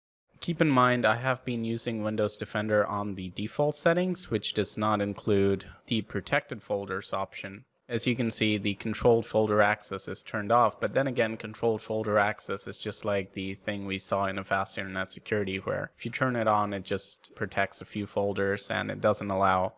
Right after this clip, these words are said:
modifications in there, but that can also affect legitimate applications, which is not a really good sign of a robust behavioral blocking component, because what about things that don't modify files? What about other types of malware? So now what I'm going to try to do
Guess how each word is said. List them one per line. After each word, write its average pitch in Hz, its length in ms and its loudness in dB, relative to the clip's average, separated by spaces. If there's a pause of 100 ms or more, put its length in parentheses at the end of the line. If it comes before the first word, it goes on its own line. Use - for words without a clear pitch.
modifications 127 840 0
in 123 120 -2
there, 117 180 6
but 110 160 -2
that 107 220 4
can 110 100 -4
also 104 300 0
affect - 440 0
legitimate 104 520 2
applications, - 960 -2
which 147 140 -2
is 147 160 2
not 160 200 6
a 131 40 2
really 131 280 6
good 123 240 2
sign 113 360 0
of - 160 -6
a 101 200 4
robust 104 640 2
behavioral 101 520 0
blocking 98 380 2
component, 110 500 0
because 98 380 -4
what 113 140 6
about 104 460 4 (140)
things 104 500 -6
that 98 180 -2
don't 104 180 0
modify 104 480 0
files? 107 460 2
What 104 100 2
about 101 280 2
other 131 300 0
types - 380 -6
of - 100 -18
malware? 101 520 -2 (300)
So 135 160 6
now 160 200 4
what 156 180 4
I'm 147 200 4
going 135 200 2
to - 80 -8
try 123 260 4
to 117 120 0
do 104 340 0